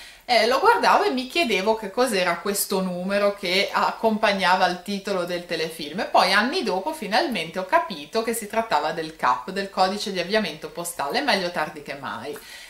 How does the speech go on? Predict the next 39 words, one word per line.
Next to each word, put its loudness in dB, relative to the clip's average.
A 4
me 4
Beverly 2
Hills -4
piaceva 0
tantissimo, 0
però 6
l'ho 4
seguito 0
soltanto 2
per -4
i -4
primi -6
anni, -6
perché -4
poi 4
ho 2
cominciato -4
a -4
non -4
seguirlo -4
più -6
quando 2
sono -4
entrati 0
tutti -10
i -6
nuovi -2
personaggi, 0
non -4
mi -6
piaceva 0
più -6
e -6
quindi -6
ho -2
smesso -8
di -12
seguirlo. -10